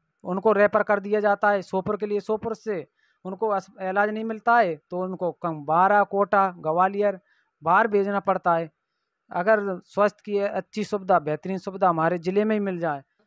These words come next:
उम, ये रोड सड़कें देखेंगे, मुख्यमंत्री सड़क योजना, तो यहाँ तक तो सही है, लेकिन गांवों में जाकर देखें आप, तो बिल्कुल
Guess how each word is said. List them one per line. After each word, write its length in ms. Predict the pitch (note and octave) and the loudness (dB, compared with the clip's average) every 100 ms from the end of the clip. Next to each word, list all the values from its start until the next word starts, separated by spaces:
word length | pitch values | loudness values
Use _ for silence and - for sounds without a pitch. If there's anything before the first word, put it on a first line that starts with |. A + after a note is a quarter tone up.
| - | -2
उम, 240 | F3+ D#3+ | 4 6
ये 160 | D#3+ F3+ | 8 8
रोड 220 | F3+ G#3 | 10 8
सड़कें 360 | G#3 G#3+ G#3 G#3+ | 6 2 4 4
देखेंगे, 360 | G#3+ G#3 G#3 | 4 4 2
मुख्यमंत्री 480 | G#3 G#3 G3+ F#3+ G3+ | 2 0 0 -4 -4
सड़क 240 | F#3+ G3 F#3+ | 0 0 2
योजना, 420 | G3 G3 F#3+ F#3+ F3+ _ _ - | 4 4 4 2 0 _ _ -4
तो 120 | G3 | 0
यहाँ 240 | F3+ E3 G3 | 2 2 0
तक 100 | G#3+ | -2
तो 80 | A#3 | 0
सही 280 | - G3 F3+ | 2 2 0
है, 120 | D#3 - _ _ | -2 -6 _ _
लेकिन 480 | F3+ F#3+ A#3 A#3 A3 | -4 0 0 0 0
गांवों 360 | F#3+ G3+ A#3 A#3+ | 4 6 6 4
में 120 | A#3 | 6
जाकर 320 | A3+ A3 A3 | 4 4 2
देखें 340 | G3+ G#3+ G#3 | 4 4 4
आप, 200 | F#3 D#3 - _ _ _ _ - | 0 0 -2 _ _ _ _ -6
तो 240 | F#3+ G3 | -2 -2
बिल्कुल 600 | F#3+ A3+ B3 C#4 B3+ E3 | 2 0 2 4 4 2